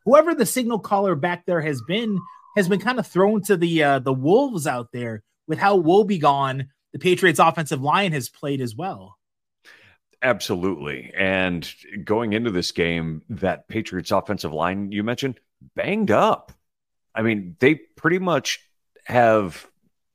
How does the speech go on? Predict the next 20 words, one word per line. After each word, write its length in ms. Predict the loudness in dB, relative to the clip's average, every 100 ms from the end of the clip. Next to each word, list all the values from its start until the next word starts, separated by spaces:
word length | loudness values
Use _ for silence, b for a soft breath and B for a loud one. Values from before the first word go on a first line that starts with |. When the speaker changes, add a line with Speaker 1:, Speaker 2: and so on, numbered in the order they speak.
| _ -20 -20 -14
Speaker 2:
gosh, 400 | -10 -6 -6 -8 B B
everybody 340 | 2 2 0
except 300 | -4 -2 -4
for 80 | -4
one 260 | -2 -2 -2
person 640 | -6 -4 -4 -4 -8 -8 _ _ _
in 180 | -2 0
their 200 | 2 0
starting 400 | 0 2 2 2
lineup, 400 | 0 0 0 -4 -6 _ _ _ _ _
uh, 400 | 2 2 0 -8 -4
on 140 | 0
the 100 | 0
offensive 320 | 0 -4 -6
line 500 | -2 0 0 -4 -10 _ _ _
is 160 | 2
on 140 | 2 2
the 120 | 0
injury 400 | -2 -4 -2 -2
report. 580 | -2 -4 -2 -2 -2